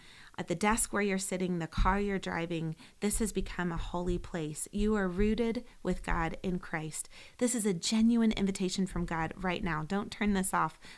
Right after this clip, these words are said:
without knowing that God is with you, without experiencing his love and power. Pray now, "Jesus, I need saving. I need saving.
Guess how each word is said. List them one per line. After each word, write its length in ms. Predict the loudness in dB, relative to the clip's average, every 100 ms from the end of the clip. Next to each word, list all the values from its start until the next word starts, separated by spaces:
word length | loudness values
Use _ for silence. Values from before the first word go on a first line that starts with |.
| -6
without 320 | 2 2 4
knowing 260 | 2 2 0
that 120 | -2
God 260 | -2 -2 -2
is 200 | -2 -2
with 240 | -4 -4
you, 280 | -6 -4 -8 -12 -20 -16 -2
without 280 | 0 2 0
experiencing 640 | -2 -2 0 0 0 -2
his 220 | -2 -4
love 180 | -6 -4
and 180 | -4 -6
power. 560 | -8 -8 -6 -6 -8 -12 -20 -20 -20 -14
Pray 320 | -2 2 4
now, 500 | 4 2 0 -2 -2 -4
"Jesus, 420 | -2 0 0 -2 -2
I 160 | 2
need 260 | 4 4 0
saving. 580 | -4 -2 -2 0 -2 -4 -10 -20 -20 -20 -20 -20 -12
I 200 | -4 2
need 240 | 4 4 2
saving. 520 | 2 2 0 0